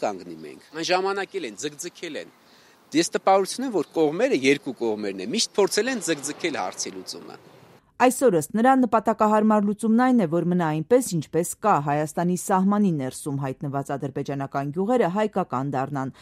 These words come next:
Speaker 2: Ադրբեջանի տարածքում գտնվող Արծվաշենն Ադրբեջանին անցնի։ Պատմաբանը շեշտում է, Տավուշի այդ գյուղերով ու Տիգրանաշենով միջպետական ճանապարհներ են անցնում,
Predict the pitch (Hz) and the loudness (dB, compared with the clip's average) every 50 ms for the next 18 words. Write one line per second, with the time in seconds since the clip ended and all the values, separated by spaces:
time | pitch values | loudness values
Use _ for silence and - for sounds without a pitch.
0 | - - - - 233 214 254 247 214 254 233 233 254 254 254 254 240 - 165 143 | -20 -14 -4 -2 0 2 2 4 4 2 4 4 4 4 4 2 2 2 0 0
1 | 135 123 127 - - - 160 151 143 160 - - 160 151 127 143 - - 131 139 | 0 -2 -6 -8 -8 -6 -6 -4 -4 -6 -6 -6 -6 -4 -4 -6 -6 -4 -4 -6
2 | - - 170 185 196 - - 262 262 254 247 247 247 214 208 196 139 151 143 - | -6 -4 -4 -4 -4 -2 0 0 2 2 4 2 2 2 0 -2 -2 -4 -6 -4
3 | 143 131 131 131 131 131 127 131 131 - - 160 135 127 127 - - - - - | -4 -4 -4 -4 -4 -4 -4 -4 -6 -8 -8 -6 -6 -6 -8 -10 -16 -20 -20 -20
4 | _ _ 226 233 - 240 247 233 202 247 247 247 233 - - 240 233 - - 285 | _ _ 2 2 6 6 4 6 6 6 4 4 2 2 2 2 0 0 -2 0
5 | 269 254 190 - - 156 156 139 156 - - 185 165 160 147 - _ 165 165 165 | 0 0 0 0 0 0 0 0 -2 -2 0 2 2 2 0 -2 _ -6 -2 2
6 | 180 190 214 214 175 151 - - 143 139 160 170 170 175 185 - - 233 233 254 | 4 4 4 4 2 -2 -4 -4 -4 -2 0 0 2 0 0 2 2 2 4 4
7 | 247 240 247 226 - - 233 208 - 208 190 - 208 202 208 202 - 196 190 196 | 4 4 2 2 2 2 0 2 4 2 2 4 2 2 2 2 2 2 2 2
8 | 190 - 202 196 196 196 214 220 208 202 165 147 139 131 - - - 143 139 127 | 2 2 2 2 2 2 0 0 0 0 0 0 -2 -4 -6 -8 -6 -6 -4 -4